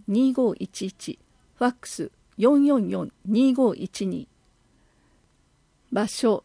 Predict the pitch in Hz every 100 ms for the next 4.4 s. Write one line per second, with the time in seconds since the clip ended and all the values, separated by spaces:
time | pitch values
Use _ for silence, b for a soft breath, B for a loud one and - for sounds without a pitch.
0 | - - 233 277 277 277 269 269 254 254
1 | 202 - 156 - - 202 233 233 233 -
2 | - - - _ _ _ _ _ _ _
3 | _ _ _ _ 220 240 240 226 - 214
4 | 202 - 175